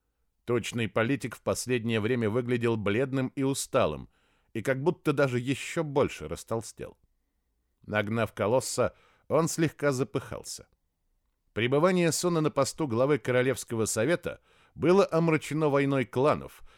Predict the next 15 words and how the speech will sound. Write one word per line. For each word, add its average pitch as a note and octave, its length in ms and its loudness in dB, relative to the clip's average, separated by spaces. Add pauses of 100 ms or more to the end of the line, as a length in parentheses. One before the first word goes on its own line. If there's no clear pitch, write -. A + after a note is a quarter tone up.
экономическими B2 840 -2
проблемами, A2 680 -2 (360)
а G#2+ 120 -4
теперь D3 320 -2
ещё E3+ 420 -2
эскалацией A2 960 -2
международного B2 800 0
конфликта. - 640 -10 (220)
Члены A2+ 460 2
совета G#2+ 480 0
якобы B2+ 520 2
представляли C3 840 4
интересы A2+ 580 -2
простых B2+ 520 -4
людей, C#3+ 540 0